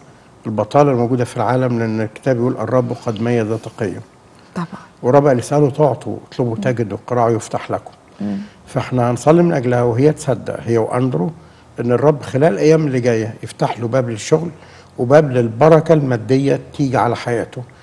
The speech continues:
Speaker 1: ل-، لأنه مثلًا لما الرب خرج شعبه من أرض مصر
Speaker 2: مم.
Speaker 1: وطلعوا على الصحراء،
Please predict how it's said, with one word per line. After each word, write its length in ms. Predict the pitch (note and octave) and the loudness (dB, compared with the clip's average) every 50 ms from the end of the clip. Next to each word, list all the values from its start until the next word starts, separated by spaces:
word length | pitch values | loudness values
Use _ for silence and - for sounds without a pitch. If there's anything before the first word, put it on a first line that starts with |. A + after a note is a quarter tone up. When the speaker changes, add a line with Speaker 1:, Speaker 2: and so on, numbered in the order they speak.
| - - - - - - - - - | -20 -20 -20 -20 -20 -20 -20 -14 -10
Speaker 1:
ل-، 420 | C3+ A#2+ A2+ - - A#2 A#2+ A#2 - - - - | -8 -6 -6 -4 -4 -4 -4 -6 -8 -10 -10 -8
لأنه 480 | B2+ B2 - D3 C#3+ C#3 C3 B2+ B2+ B2+ - - | -6 -4 -2 0 2 2 2 2 0 -2 -4 0
مثلًا 460 | D3 C3+ C3+ C3 - C3 A2+ G2+ G#2 B2 - - - - - - - - - _ | 2 2 2 2 2 -2 -2 -2 -4 -8 -12 -20 -20 -20 -20 -20 -20 -20 -16 _
لما 340 | - B2 B2+ A#2+ A#2+ A#2+ A#2+ | -4 -2 0 0 2 2 2
الرب 280 | A#2+ - - F#3+ E3 D3+ | 4 4 4 4 4 2
خرج 420 | - - D#3+ D#3+ - D#3 - - | 0 2 0 2 2 0 -2 -2
شعبه 480 | - - - D3 C#3 C3 A#2+ A#2 A#2+ A2+ A2 | -4 -4 -2 0 0 0 0 -2 -2 -2 -4
من 200 | A2 A2 A2+ A#2+ - - | -6 -6 -6 -6 -6 -2
أرض 280 | C3 C3+ C3 B2+ A#2 B2+ | -2 -2 -2 -2 -4 -4
مصر 340 | A2+ B2 A#2+ A#2+ - - - - - - - - - - | -2 -2 -2 -4 -6 -10 -16 -18 -20 -20 -20 -18 -14 -12
Speaker 2:
مم. 180 | G3 F#3+ G3+ G3+ F#3+ - - - - - - - | -10 -10 -10 -12 -14 -16 -20 -20 -20 -20 -14 -8
Speaker 1:
وطلعوا 500 | B2+ B2 A#2+ A#2 - D#3 D#3 D#3+ C3+ B2+ | -6 -4 -4 2 6 6 6 8 6 4
على 140 | B2 B2+ A2+ | 4 2 2
الصحراء، 540 | - - - - A#2+ - - B2 - - | 0 -4 -6 -8 -8 -6 -8 -8 -8 -10